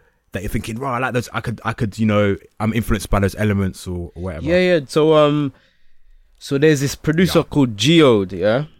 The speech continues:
Speaker 2: He, he, he runs this label called
Speaker 1: Mm-hmm.
Speaker 2: Chord Marauders, and he's really sick. Them lot are,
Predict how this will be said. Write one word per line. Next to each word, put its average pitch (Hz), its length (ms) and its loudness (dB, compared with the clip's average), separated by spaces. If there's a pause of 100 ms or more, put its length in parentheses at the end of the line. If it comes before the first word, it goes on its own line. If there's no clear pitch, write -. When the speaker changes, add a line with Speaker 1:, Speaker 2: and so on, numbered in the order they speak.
(680)
Speaker 2:
He, 147 460 -4 (140)
he, 127 220 -6
he 123 80 -6
runs 135 240 0
this 110 140 -6
label 127 340 2
called 117 320 0 (520)
Speaker 1:
Mm-hmm. 107 160 0
Speaker 2:
Chord 135 180 4
Marauders, 113 680 0 (560)
and 107 380 2 (100)
he's 127 480 0
really 123 480 4
sick. - 340 -6 (220)
Them 135 180 2
lot 131 120 2
are, 120 160 -2